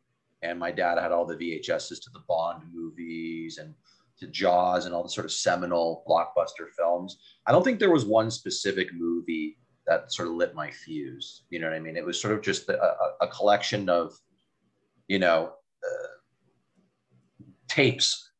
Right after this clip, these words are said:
in my dad's shelf that just made me love movies. Um,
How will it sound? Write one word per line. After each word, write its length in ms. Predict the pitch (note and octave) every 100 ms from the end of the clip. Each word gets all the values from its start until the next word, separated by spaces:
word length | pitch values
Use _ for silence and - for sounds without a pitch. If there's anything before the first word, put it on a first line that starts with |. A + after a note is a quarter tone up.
| -
in 80 | G#2+
my 140 | G2+ G2+
dad's 380 | G2 G2 G2
shelf 460 | - - F#2+ E2 F2 -
that 140 | F2
just 220 | F#2 -
made 220 | F2 E2+ E2
me 140 | D#2
love 400 | D#2+ E2+ E2 D#2 - -
movies. 640 | E2+ F#2 F2 D#2 D2+ - - E2+
Um, 360 | E2 E2 D#2+